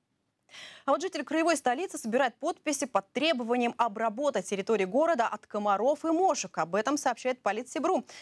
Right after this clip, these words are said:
Подробнее об этом и не только в традиционном обзоре новостей журналистов Сибирской медиагруппы.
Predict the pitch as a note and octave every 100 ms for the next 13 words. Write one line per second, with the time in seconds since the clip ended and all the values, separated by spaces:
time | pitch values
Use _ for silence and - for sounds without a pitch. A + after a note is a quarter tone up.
0 | - A3 G#3 B3+ C#4 C4+ G3+ F3 E3+ G3
1 | A#3 C4 G3+ E3 E3 E3+ - A#3+ - A3+
2 | A3+ D4+ C#4+ G#3 F3+ E3+ A3 D4 B3 F3
3 | - G#3 B3 F#3+ F3 D3+ F3+ - A3 -
4 | A3 F3 D#3+ - G#3+ G3 E3 D#3 C3 C#3+
5 | -